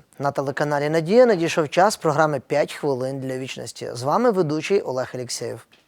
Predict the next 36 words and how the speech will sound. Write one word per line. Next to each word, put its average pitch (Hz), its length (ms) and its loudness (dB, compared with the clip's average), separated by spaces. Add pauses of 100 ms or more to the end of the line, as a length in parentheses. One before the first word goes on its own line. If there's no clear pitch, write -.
(960)
Якось 262 280 4
у 254 60 6
розмові 233 460 8
прийшлося 214 600 2
почути 175 400 0
таку 170 280 -2
думку: 147 460 -2 (340)
«Віруючі 214 560 2
називають 160 520 6
себе 165 220 6
рабами 147 380 4
Бога. 139 320 0 (440)
А - 80 4
я 254 100 10
не 302 80 6
хочу 277 280 2
бути 247 200 4
нічиїм 220 400 4
рабом. 175 400 6 (100)
Хіба 170 280 4
не 190 80 4
можна 220 340 6
вірити 151 480 4
в 131 40 -4
Бога 185 400 8 (260)
і 139 60 -6
бути 156 200 -4
вільною 127 380 -4
людиною?» 110 440 -10 (1300)
Звичайно, 127 560 -4
кожен 202 360 6
має 185 200 6
право 190 280 6
на 147 80 0
власну 151 420 0
думку. 135 340 -2